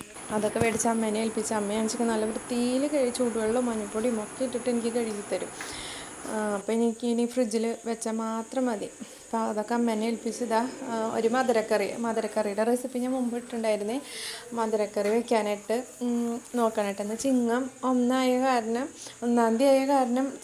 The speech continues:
ഏ, ഇറച്ചി മീനോ ഒന്നും ഉണ്ടായിരുന്നില്ല പാറൂസിന്. കുഞ്ഞുവിന് എന്തെങ്കിലും സ്പെഷ്യൽ വേണം ഞായറാഴ്ച. അപ്പം ഞാൻ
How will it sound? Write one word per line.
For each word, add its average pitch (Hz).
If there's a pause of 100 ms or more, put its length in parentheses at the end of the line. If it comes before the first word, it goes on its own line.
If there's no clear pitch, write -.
ഏ, 240
ഇറച്ചി 226
മീനോ 247
ഒന്നും 226 (120)
ഉണ്ടായിരുന്നില്ല 214
പാറൂസിന്. 202
കുഞ്ഞുവിന് 247
എന്തെങ്കിലും 233
സ്പെഷ്യൽ 247
വേണം 214
ഞായറാഴ്ച. 196
അപ്പം 196
ഞാൻ 240